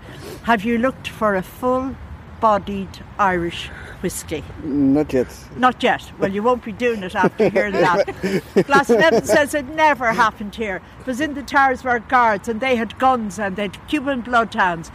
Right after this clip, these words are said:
Speaker 1: And at five o'clock in the evening, the cemetery closed. The bloodhounds came out. They wandered all around the cemetery,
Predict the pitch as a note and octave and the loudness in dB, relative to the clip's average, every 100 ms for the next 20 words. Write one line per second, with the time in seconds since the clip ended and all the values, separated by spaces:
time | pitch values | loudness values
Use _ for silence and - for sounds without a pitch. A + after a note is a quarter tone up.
0 | - - A#3 B3 B3 - D4 D4 C#4+ - | -18 -4 0 2 0 0 2 2 2 0
1 | B3+ B3+ B3 A#3+ B3 A#3 G#3+ F#3+ G3 C#4 | 2 2 -2 -4 -6 -4 -6 -8 -2 0
2 | C#4+ B3+ - G#3+ A#3+ A3 G3 - F#3+ C4+ | 0 -2 -8 -6 2 2 0 -6 -8 2
3 | D#4 C4 G#3+ F#3+ F3 - A3 G3+ G#3+ A#3+ | 2 4 0 0 -6 -8 -8 0 2 2
4 | - - - - A3+ A3 A#3+ A3 A3 - | 0 -14 -14 -2 0 4 4 4 -4 -4
5 | - D4+ E4 C4 G3+ F#3+ E3 F3 - G#3+ | 4 4 6 4 4 2 0 -6 0 0
6 | G3+ G3+ A#3 | 0 -4 -4